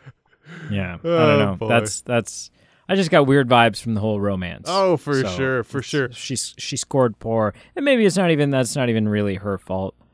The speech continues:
Speaker 1: Uh,
Speaker 2: Well, no.
Speaker 1: but, but
Speaker 2: No.
Speaker 1: to hell with her. So.
Speaker 2: Yep. Uh, I gave her even lower. I gave her a two out of ten. Um, and I just feel like, yeah, she wasn't given much screen time, much storyline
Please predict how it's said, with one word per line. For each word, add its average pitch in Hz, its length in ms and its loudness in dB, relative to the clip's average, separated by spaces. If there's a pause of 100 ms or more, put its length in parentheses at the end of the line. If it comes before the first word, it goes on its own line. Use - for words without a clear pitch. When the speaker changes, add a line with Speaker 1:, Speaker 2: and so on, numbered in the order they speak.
(380)
Speaker 1:
Uh, 95 460 -2
Speaker 2:
Well, 220 640 2
no. 160 340 4 (400)
Speaker 1:
but, 123 380 -4
but 117 240 0
Speaker 2:
No. 107 180 -8 (640)
Speaker 1:
to 120 120 -12
hell 98 180 -8
with 85 140 -10
her. - 260 -16
So. 135 140 -4
Speaker 2:
Yep. - 280 -6 (440)
Uh, 165 40 2 (160)
I 202 80 4
gave 220 240 2
her 202 220 4
even 170 300 0
lower. 151 220 6
I 131 60 2
gave 180 140 0
her 180 100 2
a 139 60 0
two 160 200 2
out 147 100 2
of 131 100 -8
ten. 131 260 0 (1080)
Um, 143 380 0 (360)
and 151 240 4
I 160 120 2
just 151 180 -2
feel 170 180 2
like, 160 320 2
yeah, 151 260 2
she 151 160 -2
wasn't 156 240 2
given 151 220 0
much 143 200 -2
screen 160 300 0
time, 151 340 0
much 135 220 -2
storyline 143 800 0